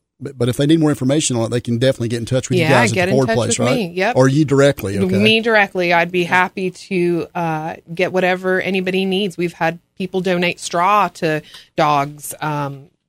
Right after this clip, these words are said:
Speaker 2: we've had people donate dog houses. So if anybody ever needs anything for their pet and they're truly in need, I would be happy to help.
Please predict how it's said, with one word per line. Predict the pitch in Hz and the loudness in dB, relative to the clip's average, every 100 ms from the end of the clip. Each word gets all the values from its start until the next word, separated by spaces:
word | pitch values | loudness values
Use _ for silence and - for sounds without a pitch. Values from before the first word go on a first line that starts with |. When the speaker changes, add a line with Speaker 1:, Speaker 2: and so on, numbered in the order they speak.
| _ _ _ _ | _ _ _ _
Speaker 2:
we've | 165 165 151 | -6 -4 -4
had | 151 156 | -8 -8
people | 160 160 170 | -10 -8 -4
donate | 170 170 175 170 | -2 0 0 0
dog | 180 185 | 2 0
houses. | 190 208 220 220 165 151 147 - - - - | 2 2 2 0 -2 -2 -4 -10 -20 -20 -18
So | - 196 190 185 - | -2 2 2 2 0
if | 185 214 | -2 0
anybody | 254 240 233 220 | -2 -2 0 2
ever | 220 | 2
needs | 208 208 190 | 0 -2 -2
anything | 190 185 190 | -4 -2 -4
for | 175 185 | -4 -2
their | 175 | -2
pet | 170 - 185 175 - | -4 -2 -2 -2 -4
and | 175 | -6
they're | 151 | -6
truly | 151 - 214 202 185 | -8 -6 -2 0 0
in | 180 | 0
need, | 180 180 170 | 0 0 -2
I | - 160 165 | -4 -2 0
would | 156 151 | 0 -4
be | 139 | -6
happy | 147 156 147 - | -6 -4 -6 -8
to | 123 | -10
help. | 117 64 | -8 -10